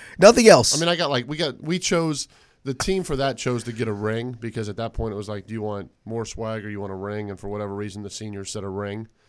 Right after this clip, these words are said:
Speaker 1: So their commemorance of that is, we ca-, "Hey, man, what championships you win?"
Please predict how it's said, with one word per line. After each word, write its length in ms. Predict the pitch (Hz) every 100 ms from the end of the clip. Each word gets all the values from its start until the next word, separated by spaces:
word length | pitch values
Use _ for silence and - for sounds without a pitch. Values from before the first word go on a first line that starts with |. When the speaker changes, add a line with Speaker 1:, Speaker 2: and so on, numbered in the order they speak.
| _ _ _ _ -
Speaker 1:
So 140 | -
their 220 | 147 165
commemorance 600 | - 156 156 165 160 -
of 120 | 143 160
that 180 | 170
is, 260 | 170 151 180
we 120 | 240
ca-, 160 | - - - - - -
"Hey, 120 | 180
man, 180 | 151 160
what 140 | 196
championships 460 | 208 196 165 196 175
you 120 | 202
win?" 160 | 147